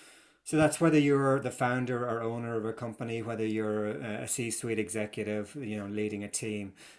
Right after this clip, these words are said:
It's all about mining your past and translating, I suppose, the key turning points in your life, you know, the wins and the losses, the,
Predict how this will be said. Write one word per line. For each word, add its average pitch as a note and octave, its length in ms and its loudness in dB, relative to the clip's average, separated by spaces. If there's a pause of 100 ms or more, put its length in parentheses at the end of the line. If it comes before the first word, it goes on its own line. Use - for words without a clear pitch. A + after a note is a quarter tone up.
It's B2+ 180 -4
all C#3 180 2
about A#2+ 340 -4
mining A#2 440 -4
your G#2+ 140 -4
past G2+ 580 -6
and G2+ 360 -8 (140)
translating, A2+ 920 -4
I B2+ 40 -12
suppose, B2 260 -8
the C3+ 80 -10
key D3 260 2
turning A#2 380 -4
points G#2+ 320 -6
in G#2+ 80 -4
your G2+ 140 -4
life, G2+ 440 -6
you G#2+ 60 -4
know, G2+ 120 -6
the G2+ 120 -6
wins A2 400 -4
and G#2 100 -4
the G2+ 60 -6
losses, G#2 680 -4
the, G#2+ 140 -6